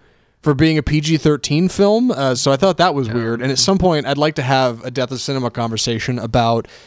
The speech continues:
Speaker 1: P G thirteen and gore versus sex in films, because, man,
Speaker 2: That's
Speaker 1: there,
Speaker 2: always
Speaker 1: there was
Speaker 2: been
Speaker 1: some stuff in
Speaker 2: bizarre,
Speaker 1: this
Speaker 2: yeah.
Speaker 1: movie. I was like, "Good Lord, like, how is this P G thirteen? This is, this is pretty,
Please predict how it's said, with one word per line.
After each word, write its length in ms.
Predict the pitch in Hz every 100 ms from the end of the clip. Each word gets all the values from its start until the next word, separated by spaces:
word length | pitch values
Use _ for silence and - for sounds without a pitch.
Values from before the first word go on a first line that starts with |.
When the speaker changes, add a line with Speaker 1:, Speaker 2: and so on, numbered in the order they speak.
| _
Speaker 1:
P 120 | - 165
G 140 | 143
thirteen 640 | 135 143 - 147 143 151
and 300 | 156 131 127
gore 420 | 123 131 135 143 147
versus 500 | 131 127 - 117 113
sex 720 | - - 147 139 - - -
in 140 | 165 156
films, 400 | 170 170 196 -
because, 520 | 131 127 117 107 - _ _ _ _ _ _ _ _
man, 400 | - 165 131 104 113
Speaker 2:
That's 120 | 120
Speaker 1:
there, 80 | 147
Speaker 2:
always 120 | 143
Speaker 1:
there 80 | 220
was 100 | 170
Speaker 2:
been 40 |
Speaker 1:
some 80 | 110
stuff 180 | 185 156
in 60 |
Speaker 2:
bizarre, 160 | 160 -
Speaker 1:
this 20 |
Speaker 2:
yeah. 60 | 165
Speaker 1:
movie. 120 | 156
I 20 |
was 100 | 139
like, 180 | 151 135
"Good 220 | - 359
Lord, 520 | 151 147 190 339 156
like, 140 | 143 170
how 200 | - 277
is 140 | 294
this 140 | 294 208
P 220 | - 277
G 140 | 262
thirteen? 680 | 302 180 170 185 269 285 165
This 180 | 143 190
is, 220 | 233 160
this 200 | 156 160
is 120 | -
pretty, 420 | 156 160 165 151